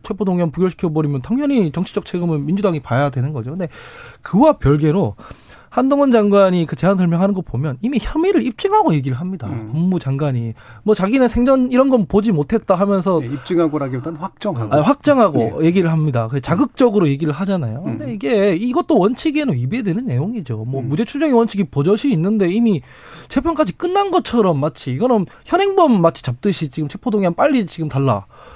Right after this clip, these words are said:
Speaker 1: 이런 식으로 하고 있는 거지 않습니까? 이것도 별로 적절하진 않다라고 생각을 하고
Speaker 2: 음.
Speaker 1: 의원 개개인들이 이건 당론이 아니니까 의원 개개인들이 아마 판단을 할 텐데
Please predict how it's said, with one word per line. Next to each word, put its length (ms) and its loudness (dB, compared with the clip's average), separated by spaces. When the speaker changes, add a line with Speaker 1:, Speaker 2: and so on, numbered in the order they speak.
Speaker 1:
이런 240 2
식으로 220 2
하고 200 2
있는 180 0
거지 160 0
않습니까? 340 -8
이것도 280 -6
별로 220 -4
적절하진 500 -2
않다라고 560 0
생각을 340 -2
하고 420 2
Speaker 2:
음. 140 -4
Speaker 1:
의원 280 2
개개인들이 760 4
이건 160 2
당론이 400 2
아니니까 440 -2
의원 220 -4
개개인들이 460 -2
아마 180 2
판단을 480 0
할 100 0
텐데 540 0